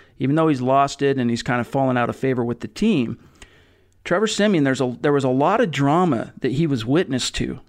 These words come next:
let's face it, behind closed doors last year as a quarterback, the starting quarterback of the Denver Broncos, from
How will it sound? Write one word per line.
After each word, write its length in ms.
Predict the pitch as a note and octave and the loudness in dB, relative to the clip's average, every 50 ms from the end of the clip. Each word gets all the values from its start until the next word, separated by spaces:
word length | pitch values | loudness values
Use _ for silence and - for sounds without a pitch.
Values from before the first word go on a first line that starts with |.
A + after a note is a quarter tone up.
| _ - | _ -8
let's 160 | C3 A#2+ - | -6 -6 -2
face 320 | - D#3 D#3+ D#3+ D3+ - | 0 0 0 0 -2 -4
it, 180 | - - - - - _ _ _ | -8 -8 -10 -16 -20 _ _ _
behind 540 | - C3 A#2 A2 D#3 E3 E3+ F#3+ G#3 G#3 G3+ | -2 -2 -2 0 0 2 2 2 2 0 0
closed 420 | - - F3 E3 D#3+ D3 B2+ G#2+ | 0 0 2 2 2 0 -2 -2
doors 400 | G#2 C3+ C3 B2 A#2+ A2 - - | -2 0 0 0 -2 -4 -4 -6
last 360 | B2 A#2+ A#2+ A2+ - - - | -6 -6 -4 -6 -8 -6 -6
year 200 | B2+ B2 A#2 G#2+ - - - - - - _ - - | -4 -4 -4 -6 -10 -16 -20 -20 -20 -20 _ -20 -8
as 220 | - B2 C3 A2+ B2 | -4 -4 -2 0 0
a 140 | A#2+ B2 A#2 | -2 -2 -4
quarterback, 680 | - - D#3 D#3+ D#3+ D3+ C#3 C3 B2+ C3 B2 - - | -2 -2 0 2 2 2 2 2 2 2 0 -2 -4
the 80 | B2 B2 | -6 -6
starting 400 | - - - E3 F#3 G3 E3 C3+ | -4 0 2 2 2 2 0 -2
quarterback 640 | - - A#2+ A#2 A2+ - A2+ A2 A2+ C3 - - - _ _ _ _ _ _ _ | -2 -2 -2 -2 0 -2 -2 -2 -2 -4 -6 -10 -20 _ _ _ _ _ _ _
of 140 | D3 C#3+ B2 | -4 -2 -2
the 60 | C3 | -2
Denver 300 | A#2+ C3+ C3+ B2+ A#2 B2 | -2 0 0 0 -2 -4
Broncos, 640 | F2+ - C#3+ D#3 D#3+ D#3+ D#3+ D#3 - A2+ - - - | -2 0 0 2 2 2 0 0 -2 -4 -4 -6 -8
from 380 | - - C#3 C3 B2+ A#2+ A2+ | -6 -4 -2 -2 0 -2 -4